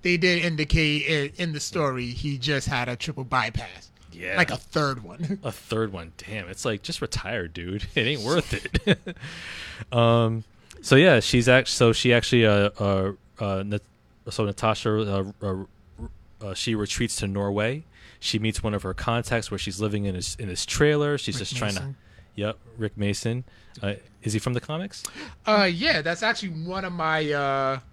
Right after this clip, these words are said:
Speaker 1: one of my Easter eggs. Um, forgive me for butchering his name. O T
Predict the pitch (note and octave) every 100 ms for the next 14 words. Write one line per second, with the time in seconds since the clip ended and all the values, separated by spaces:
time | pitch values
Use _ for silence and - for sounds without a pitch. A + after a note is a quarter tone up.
0 | _ - C#3+ E3 G3+ F3+ D3+ C#3+ F3 E3
1 | D3+ D3 C#3+ D#3+ D#3 C#3+ D3 D3 _ _
2 | E3 D#3 E3+ E3 D#3+ D#3 D3+ C#3+ C3+ D#3
3 | D#3 D3+ D3+ C#3 D3 D3 D#3 D#3 E3 F3
4 | - F3 F3 F3 F3 E3+